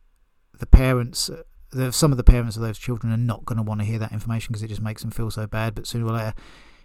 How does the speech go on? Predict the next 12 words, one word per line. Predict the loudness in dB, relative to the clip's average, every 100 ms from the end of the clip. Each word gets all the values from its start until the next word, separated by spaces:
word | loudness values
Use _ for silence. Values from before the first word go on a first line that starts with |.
| -20
it | -20 -16
might | -8 -6 -6 -6
enter | -6 -6 -4
their | -6
psyche, | -4 -4 -4 -4
and | -6
I | -6
think | -8 -10
it's | -12
gonna | -10
have | -10 -10
very | -10 -10 -12